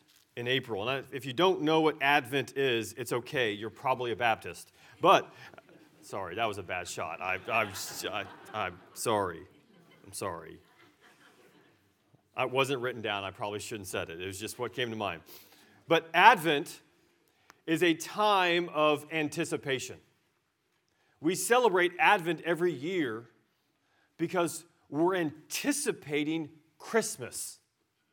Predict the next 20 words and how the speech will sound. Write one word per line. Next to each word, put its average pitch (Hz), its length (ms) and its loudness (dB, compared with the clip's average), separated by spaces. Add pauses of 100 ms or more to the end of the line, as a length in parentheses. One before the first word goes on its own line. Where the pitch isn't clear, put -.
(960)
It's 175 200 -2
a 180 60 2
season 170 1040 -6 (380)
of 143 220 0
waiting. 139 580 2 (600)
And 180 200 2
during 240 340 4
Advent, 185 380 2
we 190 100 2
have 180 320 2
all 226 240 2
sorts 220 420 2
of 185 80 -2
ways 170 340 0
built 202 520 2
into 190 340 -2
our 156 140 2
lives 143 560 2 (220)
that 170 260 2 (180)
create 196 760 4